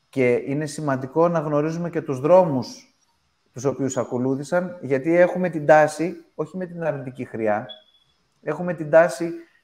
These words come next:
να απλοποιούμε κάποια πράγματα ή να βάζουμε πάντα στο μυαλό μας ότι "έλα μωρέ, εντάξει, αυτός ήταν κάτι, αυτή ήταν κάτι άλλο".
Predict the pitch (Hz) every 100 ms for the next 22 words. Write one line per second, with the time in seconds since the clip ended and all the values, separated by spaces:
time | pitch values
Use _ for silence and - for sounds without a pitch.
0 | _ 147 147 143 147 139 151 170 185 151
1 | 143 135 127 123 120 120 135 143 - 165
2 | 165 165 175 165 165 170 170 151 156 147
3 | 170 170 165 165 156 160 - 147 165 156
4 | 143 139 143 143 143 143 139 135 - 160
5 | 160 - - _ _ - 147 151 147 147
6 | 143 139 - 123 123 - 151 147 135 135
7 | 135 127 120 95